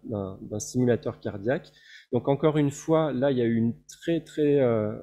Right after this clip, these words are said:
euh, riche, euh, littérature qui s'est intéressée au sujet. Et donc, sur cette méta-analyse très bien faite en deux mille quatorze de la part scientiste pour, euh, plus de onze mille patients, on émerge très rapidement les facteurs prédictifs de, de, d'implantation de pacemaker, euh,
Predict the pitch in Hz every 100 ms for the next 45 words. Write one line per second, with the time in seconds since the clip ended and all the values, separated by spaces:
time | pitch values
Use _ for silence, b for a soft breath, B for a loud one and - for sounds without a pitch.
0 | - 117 110 107 139 - 120 107 101 107
1 | 120 127 - 127 123 113 147 127 107 110
2 | 104 113 110 - 113 101 - 98 120 165
3 | 175 B B B 127 120 120 - 143 -
4 | 131 135 135 143 135 131 127 139 - 120
5 | 123 120 139 139 107 120 123 113 123 143
6 | 131 110 98 110 - 120 110 135 131 -
7 | 107 107 95 - - - - 123 117 -
8 | 139 123 131 120 120 104 - 151 170 B
9 | B B B - 123 123 120 123 131 127
10 | 139 147 151 120 120 - 151 139 127 -
11 | 123 131 156 123 - 127 - - 135 -
12 | - 131 131 127 - 147 131 113 110 107
13 | 107 104 113 110 120 123 117 - 117 123
14 | 110 113 101 123 110 98 92